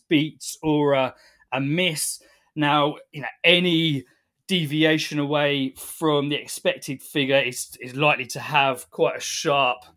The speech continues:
uh, reaction in markets as investors, uh, reposition themselves for any changes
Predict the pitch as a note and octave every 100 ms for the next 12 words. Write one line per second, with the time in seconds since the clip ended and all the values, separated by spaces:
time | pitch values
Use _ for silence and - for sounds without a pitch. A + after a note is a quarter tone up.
0 | _ _ _ _ - C3+ C#3+ B2 D3 E3
1 | - - E3 C3+ B2 - _ _ _ F#3+
2 | F3+ D#3+ D3 D3 - F#3+ - - C3 C3
3 | C3+ D3+ C3+ - C3+ A#2+ - - _ -
4 | _ _ - A2 - D3+ D#3 D3 C3+ E3
5 | D#3 C3+ C3 - C#3+ C3+ G#2+ D3 D3 C3
6 | - F3 D#3 C#3+ C#3+ B2+ B2 -